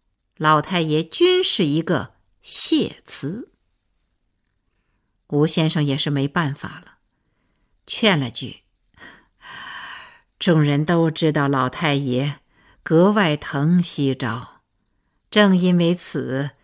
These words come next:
才不敢耽误了。”老太爷听此话，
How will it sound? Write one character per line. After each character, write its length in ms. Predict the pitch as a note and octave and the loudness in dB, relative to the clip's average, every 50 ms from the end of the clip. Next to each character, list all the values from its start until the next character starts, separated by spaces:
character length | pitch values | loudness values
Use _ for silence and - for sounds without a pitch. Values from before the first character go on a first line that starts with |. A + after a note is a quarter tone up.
| _ _ _ _ _ _ - | _ _ _ _ _ _ -10
才 480 | - - - - G#3+ G3 F#3+ A3+ B3 C4 | -8 -6 -4 -2 0 2 2 2 2 0
不 200 | B3+ - G3 D#3 | 2 2 2 2
敢 360 | - E3 C#3 B2 A#2+ A2+ _ - | 4 2 0 0 0 -6 _ -8
耽 440 | F3 E3 E3 D#3+ D#3+ D#3 D#3 D#3 | -6 -4 -2 0 2 2 2 0
误 160 | D3+ C3+ D#2+ - | -2 -4 -6 -8
了。” 400 | - A2+ - - - - _ _ _ _ _ _ _ _ _ _ _ _ _ _ _ _ _ _ _ _ _ _ _ _ _ _ _ _ _ _ _ _ _ _ _ _ _ _ _ | -12 -14 -14 -14 -16 -20 _ _ _ _ _ _ _ _ _ _ _ _ _ _ _ _ _ _ _ _ _ _ _ _ _ _ _ _ _ _ _ _ _ _ _ _ _ _ _
老 220 | - E3+ E3 E3 D#3+ | 4 4 4 4 4
太 200 | - - G3 F3 | 2 0 0 2
爷 160 | D#3 D#3+ D#3 | 2 2 0
听 220 | - - F3 F3 | 0 0 -2 -2
此 180 | - - C#3 G#2+ | -2 -4 -8 -8
话， 360 | - - C#3 B2+ C3 - | -4 -4 -4 -4 -4 -8